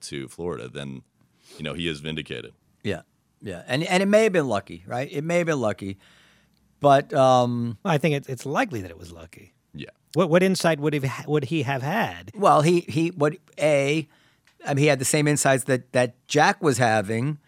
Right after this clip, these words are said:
Speaker 2: at some point, long before. I mean, Jack was having his insight probably a year before policy started changing.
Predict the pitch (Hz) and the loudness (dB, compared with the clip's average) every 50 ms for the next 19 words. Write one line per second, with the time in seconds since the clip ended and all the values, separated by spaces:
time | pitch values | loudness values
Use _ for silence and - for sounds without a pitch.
0 | _ _ _ _ - 117 120 123 - - - 139 123 123 110 - - 120 120 120 | _ _ _ _ -8 -6 -4 -2 0 0 2 2 2 0 -2 -2 0 0 2 2
1 | 127 - - 117 131 139 143 139 139 135 123 - - - 139 131 127 123 123 123 | 0 -2 -4 -2 0 2 2 2 0 -2 -6 -8 -6 -4 0 2 2 2 2 2
2 | 127 - - - 135 135 123 107 139 151 156 160 147 147 131 113 123 139 117 131 | 0 -2 -4 -2 -2 -2 -2 0 0 -2 0 0 0 0 0 0 -2 -4 -2 -4
3 | 123 104 131 127 117 117 110 110 135 170 175 151 117 - 147 127 123 117 113 113 | -2 -2 -2 -4 -2 -2 0 2 2 2 2 0 -2 -2 0 2 2 2 0 -2
4 | 110 _ - - 131 127 143 151 110 123 117 - - 101 95 92 92 90 - 101 | -6 _ -4 -2 0 0 0 0 -2 -4 -6 -4 -4 -4 -4 -4 -6 -8 -8 -6
5 | 90 87 87 85 92 98 117 131 | -6 -6 -6 -8 -8 -8 -10 -10